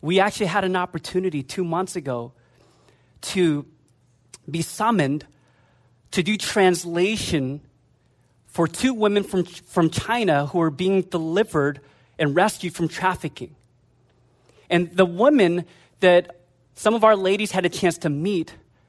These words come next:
had a chance to be able to share the gospel with them. And at one point, one of the, one of the ladies who was delivered from this life of tr-, uh, this, this just trafficking, the slavery that she was a part of,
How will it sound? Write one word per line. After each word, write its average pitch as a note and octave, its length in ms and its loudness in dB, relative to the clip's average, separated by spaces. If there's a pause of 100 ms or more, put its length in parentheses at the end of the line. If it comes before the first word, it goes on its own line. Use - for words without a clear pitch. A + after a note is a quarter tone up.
(180)
had G3 180 -6
a F#3+ 60 0
chance G#3 500 -2
to - 80 -6
be D#3 100 0
able F3+ 120 2
to E3+ 60 -4
share F#3+ 220 0
the D#3+ 100 -4
gospel E3 500 -10
with A#2+ 160 -12
them. C3 220 -16 (680)
And F3 120 4
at E3+ 100 2
one A#3+ 220 2
point, G3+ 380 0
one G3 220 2
of A#3 100 0
the, G3+ 180 4 (180)
one G3+ 180 2
of A#3 60 0
the A#3 100 6
ladies G3+ 480 -2 (640)
who A3 100 -8
was G#3+ 160 2
delivered G#3+ 460 2
from F#3+ 380 -2 (400)
this - 280 -2 (360)
life A#3+ 200 -2
of E3 100 -14
tr-, - 200 -14
uh, F3 120 2
this, F#3 240 -4
this F#3 240 -2
just - 260 -6
trafficking, A3 540 0
the F3 60 2
slavery A#3 480 -4
that F3 100 -2
she - 120 -8
was D#3 100 -4
a D3+ 40 -2
part B3+ 320 0
of, D3 200 0